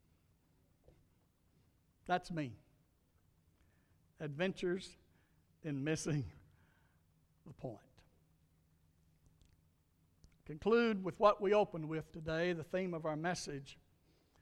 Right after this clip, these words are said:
The call to follow Jesus is a lifelong journey. You can't commit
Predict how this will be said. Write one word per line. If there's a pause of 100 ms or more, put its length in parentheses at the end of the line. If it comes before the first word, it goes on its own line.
(500)
The
call
to
follow
Jesus (1500)
is
a
lifelong
journey. (1900)
You
can't
commit